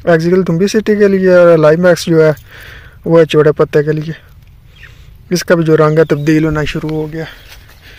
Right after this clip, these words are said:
दस कनाल का ये plot है, बारह कनाल का ये है, बारह का आ गया इससे नीचे।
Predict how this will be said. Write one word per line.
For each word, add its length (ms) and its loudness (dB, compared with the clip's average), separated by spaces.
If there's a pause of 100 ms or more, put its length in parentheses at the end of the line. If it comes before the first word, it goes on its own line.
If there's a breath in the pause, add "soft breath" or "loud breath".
(540 loud breath)
दस 200 0
कनाल 260 2
का 120 0
ये 180 4
plot 320 0
है, 80 0
बारह 280 0
कनाल 280 0
का 100 2
ये 200 2
है, 80 4
बारह 300 0
का 140 -2
आ 80 0
गया 240 -2
इससे 260 -8
नीचे। 300 -10